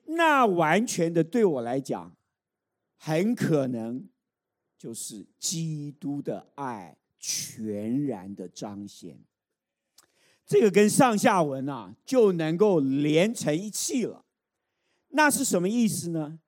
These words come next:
因为第十一节帮助我对第十节有更明确的认识。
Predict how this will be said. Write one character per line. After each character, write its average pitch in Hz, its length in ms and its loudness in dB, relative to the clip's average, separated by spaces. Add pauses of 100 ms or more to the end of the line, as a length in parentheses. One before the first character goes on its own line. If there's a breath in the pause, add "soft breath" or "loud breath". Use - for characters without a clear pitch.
(500)
因 277 240 4
为 294 200 8
第 254 240 2
十 175 300 0
一 247 240 8
节 135 340 -2
帮 190 400 2
助 170 300 -4
我 107 120 -4
对 165 220 0
第 185 240 -6
十 123 300 -8
节 104 300 -12 (360)
有 131 200 -8
更 220 360 -2
明 123 600 -8
确 190 440 -2
的 104 240 -8
认 139 340 2
识。 - 340 -10